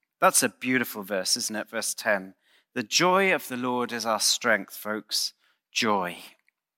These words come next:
Romans fourteen seventeen. The kingdom of God is not about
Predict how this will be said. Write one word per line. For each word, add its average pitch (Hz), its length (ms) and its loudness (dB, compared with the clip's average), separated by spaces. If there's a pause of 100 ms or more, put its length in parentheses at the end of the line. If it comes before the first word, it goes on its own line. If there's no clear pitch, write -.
(640)
Romans 123 340 4
fourteen 123 440 -2
seventeen. 110 580 -2
The 107 60 -10
kingdom 208 400 -2
of 170 120 -6
God 135 380 6 (380)
is 143 240 2
not 160 360 4
about 131 680 4